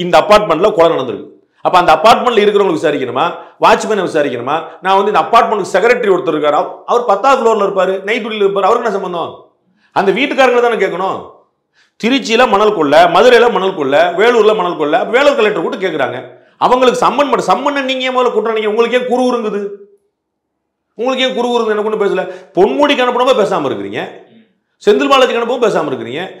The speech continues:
கலெக்டர் அனுப்ப ஏன் கோவப்படுறீங்க? கலெக்டர் என்ன செய்ய போறாரு? சார், நான் தான் வீட்டுக்கு எடுப்பேன்னு சொல்ல போறாரா? எங்க, எங்க வீட்டுல தான் சார் மணல் குவாரி எடுத்து போய் எங்க மணல் பூரா எங்க வீட்டுக்கு சொல்ல போறாரு? இல்ல, அவர் என்ன சொல்லுவாரு? ஒரு நாளைக்கு ஐந்நூறு எடுக்கு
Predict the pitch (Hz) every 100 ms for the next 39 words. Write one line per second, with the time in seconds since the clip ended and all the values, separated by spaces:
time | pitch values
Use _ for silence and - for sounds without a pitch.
0 | - - 262 240 254 240 233 226 220 214
1 | 196 196 208 208 - - 196 247 240 220
2 | 208 190 190 196 196 - 190 156 170 208
3 | 196 185 160 156 143 135 120 113 107 -
4 | - - _ _ _ - 165 160 160 208
5 | 196 196 185 156 170 151 139 139 143 143
6 | 143 143 185 185 180 156 156 139 127 110
7 | 107 208 285 - - - _ _ _ -
8 | 165 196 247 233 214 175 165 - - 135
9 | 147 156 196 151 147 147 127 135